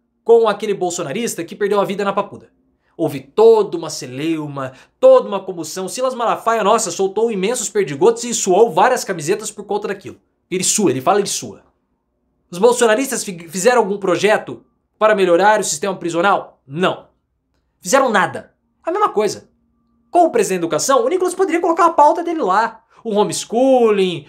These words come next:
uma es-, sei lá, qualquer coisa. Ele vai fazer? Não vai. Não vai. Ele vai usar pra badernar e pra não trabalhar. Só que o Lula vai reagir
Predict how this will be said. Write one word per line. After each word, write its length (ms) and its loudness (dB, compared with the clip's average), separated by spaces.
uma 140 0
es-, 240 -2
sei 180 0
lá, 220 4
qualquer 240 -10
coisa. 440 -4
Ele 120 -6
vai 100 -4
fazer? 160 -6
Não 140 0
vai. 480 -2
Não 160 -4
vai. 480 0
Ele 120 0
vai 180 4
usar 300 2
pra 100 0
badernar 640 0
e 40 -20
pra 180 -4
não 260 -2
trabalhar. 640 0
Só 160 -4
que 80 -10
o 60 0
Lula 400 0
vai 320 0
reagir 440 -4